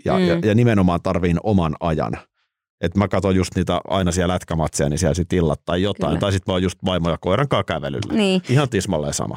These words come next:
Speaker 2: Mulla on ehkä se, että mulle niinku maksimi-ihmismäärä on niinku kuusi.
Speaker 1: Ai niinku kerralla?
Speaker 2: <laughs> Niin. Tai tavallaan just se, että mä oon parhaimmillani kahdestaan, siis
Speaker 1: Joo.
Speaker 2: jonkun ihmisen kanssa. Tai sit meillä on esimerkiksi silleen pari semmoista ystäväpariskuntaa,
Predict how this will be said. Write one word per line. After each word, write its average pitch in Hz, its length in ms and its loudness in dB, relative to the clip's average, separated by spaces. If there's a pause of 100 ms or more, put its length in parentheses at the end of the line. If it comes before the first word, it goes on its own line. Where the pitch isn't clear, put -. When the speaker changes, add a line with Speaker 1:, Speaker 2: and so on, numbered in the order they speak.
(120)
Speaker 2:
Mulla 302 220 4
on 320 60 4
ehkä 254 300 2
se, 208 240 2
että 175 180 -2
mulle 220 200 4
niinku 170 180 0
maksimi-ihmismäärä 160 1040 2
on - 60 0
niinku - 180 0 (500)
kuusi. 113 540 2 (120)
Speaker 1:
Ai - 60 0
niinku 120 220 2
kerralla? 113 460 0
Speaker 2:
<laughs> 622 60 0 (440)
Niin. 262 140 2 (400)
Tai 226 180 0
tavallaan 233 480 4
just 196 180 4
se, 185 140 2
että 160 240 -2 (280)
mä 233 80 4
oon 233 100 4
parhaimmillani 151 720 4
kahdestaan, 226 680 2 (100)
siis 113 100 0
Speaker 1:
Joo. 135 100 4
Speaker 2:
jonkun 143 200 2
ihmisen 170 340 2
kanssa. 151 400 2 (480)
Tai 180 140 2
sit 180 60 -2
meillä 175 160 4
on 165 40 4
esimerkiksi 156 360 2
silleen 160 200 2
pari 160 220 0
semmoista 156 280 0
ystäväpariskuntaa, 123 1000 -2